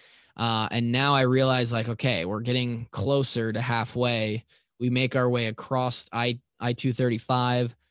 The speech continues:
We get up to Kingman Boulevard, which ends up being the longest straightaway of the entire route.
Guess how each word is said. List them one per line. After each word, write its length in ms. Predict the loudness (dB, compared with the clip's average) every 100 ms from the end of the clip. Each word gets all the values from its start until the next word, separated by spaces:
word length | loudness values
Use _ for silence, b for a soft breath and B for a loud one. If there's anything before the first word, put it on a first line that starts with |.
| _ _
We 80 | -4
get 140 | -2 -4
up 60 |
to 100 | -6
Kingman 500 | -6 -4 -2 0 0
Boulevard, 720 | 0 2 0 0 -2 -4 -6 -12 -18 _ _ _ _ _ _ _ -12
which 160 | -6
ends 180 | -4 -2
up 140 | -2 -2
being 220 | -2 -2
the 80 | -2
longest 420 | -2 -2 -4 -4
straightaway 560 | -6 -4 -2 -2 -2 -4
of 160 | -6
the 80 | -8
entire 380 | -8 -8 -8 -8
route. 340 | -4 -4 -6